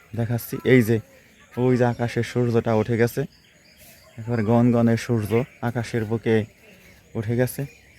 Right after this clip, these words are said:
এখান থেকে খুব ভালো দেখা যাচ্ছে না, সূর্যটাকে স্ক্রিনে একেবারে ফুল দেখাচ্ছে না। আমি একটু এগিয়ে যাই, দেখি ওদিক থেকে ভিউটাকে কীরকম দেখা যায়। তো বন্ধুরা, আমাদের এই অকালে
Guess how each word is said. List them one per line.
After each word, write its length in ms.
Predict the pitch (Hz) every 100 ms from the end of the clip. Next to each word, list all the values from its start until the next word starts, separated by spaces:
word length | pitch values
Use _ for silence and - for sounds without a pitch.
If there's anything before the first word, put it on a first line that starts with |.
| -
এখান 220 | 110 123
থেকে 200 | 120 123
খুব 240 | - 107
ভালো 280 | 104 113 123 117 - - -
দেখা 200 | 113 120
যাচ্ছে 280 | 120 123 113
না, 140 | 113
সূর্যটাকে 640 | 147 123 120 123 117 131 120 - - - - - _ 127
স্ক্রিনে 360 | - 117 117 120
একেবারে 300 | 120 113 117 -
ফুল 220 | 120 123
দেখাচ্ছে 420 | 123 120 120 -
না। 160 | 120 113 - - - - -
আমি 180 | 117
একটু 220 | 123 - 117
এগিয়ে 340 | - 117 123 113
যাই, 180 | 107 127
দেখি 380 | 117 - 120 107 - - -
ওদিক 240 | 120 120 -
থেকে 300 | 131 123 120 113 - - -
ভিউটাকে 400 | 113 120 123 117
কীরকম 500 | 117 117 117 117 117
দেখা 260 | 113 110 123
যায়। 140 | 123
তো 140 | 147 113
বন্ধুরা, 420 | 123 123 131 131 - - - -
আমাদের 380 | 113 117 123 131 -
এই 280 | 120 120 170 _ _ -
অকালে 540 | 127 123 143 127 123